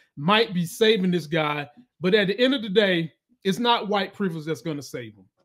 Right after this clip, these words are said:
That's not what's gonna save him. And before I tell you exactly what's gonna save him, take a look at this. Trump has raised two hundred million dollars in donations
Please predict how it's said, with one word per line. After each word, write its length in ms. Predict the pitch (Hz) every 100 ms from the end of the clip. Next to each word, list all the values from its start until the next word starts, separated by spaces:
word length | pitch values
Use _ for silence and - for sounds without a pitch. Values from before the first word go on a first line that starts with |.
| _
That's 220 | 185 214
not 180 | 220 202
what's 140 | 180
gonna 180 | - 156
save 320 | - 135 120
him. 80 | 104 98 _ _ _ _
And 100 | 170
before 280 | 165 - 208
I 80 | 180
tell 280 | 180 233 233
you 140 | 202
exactly 440 | 175 151 202 202 175
what's 200 | 165 156
gonna 240 | 214 208
save 280 | 190 175 165
him, 140 | 160 - _ _
take 220 | - 294 294
a 40 |
look 220 | 214 220
at 100 | 175
this. 320 | 170 143 113 _ _ _ _ _ _ _
Trump 380 | - 277 311 - -
has 320 | 233 214 165
raised 560 | 190 214 202 175 165 - _ _
two 560 | - 330 339 330 302 -
hundred 560 | _ 294 285 233 247 190
million 680 | 185 247 269 269 233 214 185
dollars 460 | 202 220 214 190 190
in 180 | 202 175
donations 760 | 208 208 202 208 196 180 156